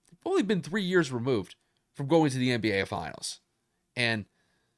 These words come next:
you know, granted, te-, the teams have looked a little bit different compared to when these teams met in twenty twenty in the Eastern Conference Finals. There's still some carryover from the teams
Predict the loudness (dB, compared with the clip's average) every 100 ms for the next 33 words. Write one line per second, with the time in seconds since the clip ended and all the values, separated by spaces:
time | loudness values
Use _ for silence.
0 | _ _ _ _ _ _ 0 4 4 2
1 | -4 -2 -2 0 -2 0 2 2 0 0
2 | 0 0 0 -2 -2 0 -2 -6 _ _
3 | _ _ _ _ _ _ _ _ -6 0
4 | 4 4 4 0 0 0 -4 -4 -4 0
5 | 0 0 -4 _ -2 -2 -4 -12 -16 -12
6 | -10 0 2 2 -2 -8 _ _ _ -6
7 | -4 -4 -2 0 -2 0 -2 -2 -4 -12
8 | _ _ _ _ _ _ _ _ _ 0
9 | 2 4 2 2 0 2 4 2 0 0
10 | 0 -2 -6 _ -12 -6 -4 -4 -6